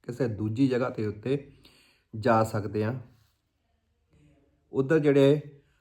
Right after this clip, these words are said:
ਮੁਗਲਿਅਤ ਫੌਜ ਆ, ਉਹ ਵੀ ਕਸਮਾਂ ਦਿੰਦੇ ਆ, ਕੁਰਾਨ ਦੀਆਂ ਕਸਮਾਂ ਖਾਂਦੇ ਆ ਕਿ ਅਸੀਂ ਵੀ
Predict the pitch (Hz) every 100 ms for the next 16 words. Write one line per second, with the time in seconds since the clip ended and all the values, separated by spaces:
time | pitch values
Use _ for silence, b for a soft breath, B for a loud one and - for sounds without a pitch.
0 | _ 113 113 113 143 160 - 120 104 101
1 | 110 123 - - _ _ _ - 139 151
2 | 156 156 - - _ _ _ _ _ _
3 | _ _ _ _ _ _ 135 135 147 143
4 | 113 101 104 110 135 - - _ _ _
5 | 135 131 139 135 123 104 107 107 101 104
6 | 101 104 123 135 - - _ _ _ _
7 | _ _ _ _ _ _ 147 127 123 143
8 | 135 127 127 135 -